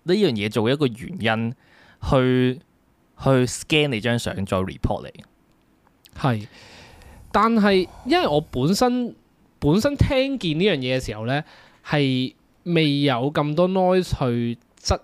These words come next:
Speaker 2: 疑返 Apple 嘅，即係大家都 OK 呢樣嘢嘅，
Speaker 1: 係啊，因為，
Speaker 2: somehow 一開頭。
Speaker 1: 因為，喂，社會上大家都覺得，都知道，
Speaker 2: 係啊。
Speaker 1: 同意，喂，child abuse 或者 child sex，
Speaker 2: 係啊。
Speaker 1: 即，即 child pornography 呢樣嘢係不能夠接受嘅一件事啦。
Speaker 2: 總之我就唔可以俾啲仆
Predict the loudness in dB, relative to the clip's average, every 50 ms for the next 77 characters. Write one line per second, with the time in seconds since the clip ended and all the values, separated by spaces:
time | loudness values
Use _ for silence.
0 | -10 -16 -16 -16 -16 -12 -8 -6 -4 -2 -2 -4 -4 -6 -8 -10 -10 -10 -10 -12
1 | -10 -6 -6 -4 -2 -2 -4 -2 -2 0 0 0 0 0 0 -2 -2 -2 -2 0
2 | 2 2 2 2 2 0 0 -2 -4 -8 -6 -2 0 0 2 2 4 2 2 2
3 | 2 2 2 2 2 2 0 0 0 0 0 0 -2 -4 -2 -2 2 2 2 2
4 | 2 2 0 2 0 0 2 2 0 0 0 0 2 2 2 0 0 -4 -2 0
5 | 0 0 2 0 2 2 4 2 2 0 -2 -6 -4 -4 -2 -4 -4 -6 -2 -2
6 | -2 0 0 0 0 0 0 0 -2 -4 -12 _ _ -4 0 2 2 2 0 0
7 | -2 -2 -2 -2 -2 -4 -4 -4 -6 -6 -6 -2 -2 0 0 0 -2 -6 -12 _
8 | _ _ -8 -4 -4 -2 -4 -4 -10 -10 -8 -4 -4 -2 -4 -4 -6 -6 -2 0
9 | 0 0 0 -4 -6 -4 -4 -4 -4 -6 -8 -8 -10 -6 -4 -4 -2 -2 -4 -6
10 | -6 -6 -6 -6 -6 -8 -12 _ _ _ -20 -20 -20 -20 -20 _ _ _ 0 0
11 | 0 0 -4 -6 -4 -4 -4 -2 -2 0 2 2 2 2 2 2 4 4 2 2
12 | 2 2 2 0 0 2 2 2 2 0 0 -2 0 0 0 0 0 -2